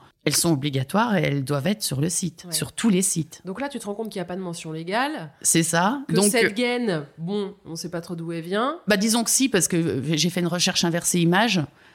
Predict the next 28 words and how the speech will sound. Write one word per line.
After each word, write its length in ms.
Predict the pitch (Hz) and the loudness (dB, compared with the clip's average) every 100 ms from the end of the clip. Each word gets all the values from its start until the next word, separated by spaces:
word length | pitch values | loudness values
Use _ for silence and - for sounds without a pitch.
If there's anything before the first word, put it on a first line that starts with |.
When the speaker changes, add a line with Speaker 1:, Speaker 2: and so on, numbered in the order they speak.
| _ - | _ 0
Speaker 1:
et 120 | 151 | 2
je 120 | 156 | 4
l'ai 80 | 160 | 2
très 180 | 160 170 | 2 0
vite 180 | 170 170 | 0 -2
retrouvée 440 | 170 - 165 175 | -4 -2 -2 0
sur 180 | 170 151 | 0 0
AliExpress 540 | 151 151 147 - 196 | 0 0 -4 -4 -2
avec 200 | 165 143 | -2 -2
des 100 | 135 | -2
photos 280 | 143 147 156 | -4 -2 0
identiques. 560 | 147 156 - 269 - - - - _ _ - | 0 0 2 0 -2 -16 -20 -20 _ _ 4
Donc, 220 | 147 151 | 4 4
c'était 280 | 156 143 151 | 2 2 0
une 140 | 147 | 2
gaine 320 | 147 165 160 | 0 2 0
qui 160 | - 131 | -2 -2
valait, 420 | 127 131 143 151 | -2 -2 -2 -2
euh, 220 | 127 117 117 | -2 -2 -2
peut-être 300 | 165 160 - | -2 -2 -4
trois, 220 | 151 160 | -2 0
quatre 340 | 165 160 - | 0 -2 0
euros, 380 | 170 170 226 262 - - - _ _ _ | 0 4 4 2 -6 -20 -20 _ _ _
revendue, 680 | 156 147 151 147 160 180 170 | 2 4 4 2 2 4 6
euh, 300 | 139 135 131 | 6 6 4
cinquante, 440 | - 151 - 185 | 2 0 0 0
soixante, 680 | - 160 - 175 190 185 160 | 0 0 0 2 2 0 0
euh, 300 | 147 139 | 2 4